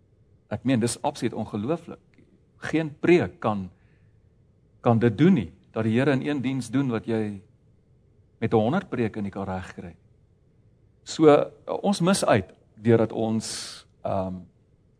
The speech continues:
hierdie geweldige groot onderskeid maak tussen the clergy and the laity. Die professionele elite wat die woord bedien, ja,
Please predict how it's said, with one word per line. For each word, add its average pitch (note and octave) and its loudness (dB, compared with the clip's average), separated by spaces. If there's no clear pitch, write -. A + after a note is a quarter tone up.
hierdie A#2+ 2
geweldige C3 2
groot A#2+ -2
onderskeid A#2+ -4
maak G2+ -8
tussen G2+ -8
the F#2+ -10
clergy C3 -2
and G#2+ -4
the G#2 -4
laity. A2 0
Die - -8
professionele C3 2
elite B2+ 2
wat G2+ 2
die G2 -4
woord E3 4
bedien, D3 0
ja, B2+ 2